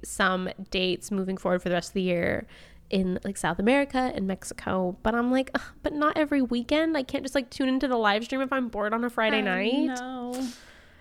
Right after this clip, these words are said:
Speaker 1: <sighs> It's okay.
Speaker 2: It is okay, 'cause also, the day we're recording this, nineteen eighty-nine was announced last night.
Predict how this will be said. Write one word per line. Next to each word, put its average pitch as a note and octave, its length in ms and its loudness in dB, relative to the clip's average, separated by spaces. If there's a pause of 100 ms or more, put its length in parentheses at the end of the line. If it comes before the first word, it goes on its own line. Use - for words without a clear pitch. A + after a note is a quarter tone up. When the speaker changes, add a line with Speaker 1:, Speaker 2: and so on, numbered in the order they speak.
(280)
Speaker 1:
<sighs> F#3+ 400 2 (200)
It's - 180 -4
okay. - 380 -8 (680)
Speaker 2:
It F#4+ 80 4
is C4 220 6
okay, A3+ 580 2
'cause C4+ 420 0 (200)
also, D4+ 1000 2
the D#4 80 2
day C#4+ 200 2
we're C#4 180 4
recording D4 520 2
this, A#3+ 640 -4 (420)
nineteen A#3 440 -2
eighty-nine A#3+ 520 2
was B3+ 140 2
announced G3 440 0
last - 280 -4
night. - 420 -6